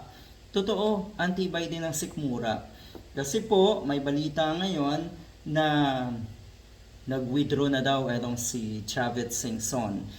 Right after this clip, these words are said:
Ang sinasabi namang dahilan ay kalusugan. Health reasons. Okay, pwede. Pero kasi etong si Chavit daw, mas maka-Duterte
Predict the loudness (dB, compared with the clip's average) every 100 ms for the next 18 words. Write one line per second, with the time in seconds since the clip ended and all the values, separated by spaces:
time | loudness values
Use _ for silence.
0 | -16 -10 -6 -4 -2 0 2 2 2 0
1 | 0 0 2 2 2 2 -2 -6 -8 -14
2 | -20 -20 -20 -20 -8 -6 -2 -2 -4 -6
3 | -8 -6 -6 -8 -10 -14 -18 -20 -20 -20
4 | -20 -4 2 2 2 -6 -16 -10 -6 -4
5 | -2 -4 -4 -6 -8 -10 -12 -18 -20 -20
6 | -20 -20 -20 -20 -20 -16 -6 -4 -2 0
7 | 0 0 0 0 2 2 2 -2 -4 -4
8 | -2 -2 -4 -8 -6 -2 -2 0 -2 -4
9 | -6 -6 -6 -4 0 2 2 -2 -4 0
10 | 2 2 0 -2 -4 -8 -14 -16 -16 -16
11 | -16 -16 -12 -2 0 2 2 -2 0 -2
12 | -2 0 -2 -2 -4 -6